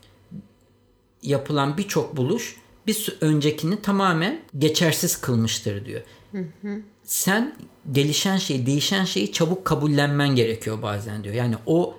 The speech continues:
Speaker 1: yanlış bir bilgi olduğunu kabullenmen gerekiyor. Onda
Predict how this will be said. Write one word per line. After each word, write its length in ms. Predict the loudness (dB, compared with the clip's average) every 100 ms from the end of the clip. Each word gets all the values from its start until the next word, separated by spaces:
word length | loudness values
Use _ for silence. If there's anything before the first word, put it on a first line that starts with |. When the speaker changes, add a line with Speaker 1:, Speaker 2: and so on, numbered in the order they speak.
| 0
Speaker 1:
yanlış 480 | 2 4 2 0 -2
bir 100 | 0
bilgi 280 | -2 0
olduğunu 440 | 0 0 0 -2 0
kabullenmen 640 | -2 0 2 2 2 2
gerekiyor. 240 | 0 -2 0
Onda 240 | 0 2